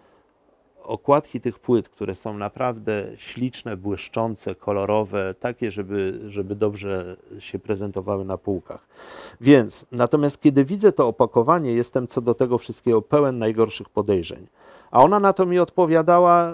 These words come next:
że tak, cz-, też czasem lubi sobie czegoś takiego posłuchać, ale z zawodowego punktu widzenia to jest zbyt tanie,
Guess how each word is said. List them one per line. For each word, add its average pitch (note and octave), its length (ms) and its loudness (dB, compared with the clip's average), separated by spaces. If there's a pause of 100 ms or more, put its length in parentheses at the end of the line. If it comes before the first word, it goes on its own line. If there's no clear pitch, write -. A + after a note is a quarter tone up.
że D#3 200 0
tak, A3 380 0 (340)
cz-, - 160 -12 (100)
też - 300 0
czasem C#3+ 420 2
lubi C3+ 240 0
sobie A#2 280 -2
czegoś A#2 300 -4
takiego A2+ 320 -2
posłuchać, A#2+ 540 -2
ale B2+ 180 2
z A2 60 -6
zawodowego B2+ 640 0
punktu B2+ 360 -6
widzenia B2 500 -2 (300)
to C3+ 60 2
jest A#2+ 140 0
zbyt B2 340 -6
tanie, G2+ 360 -2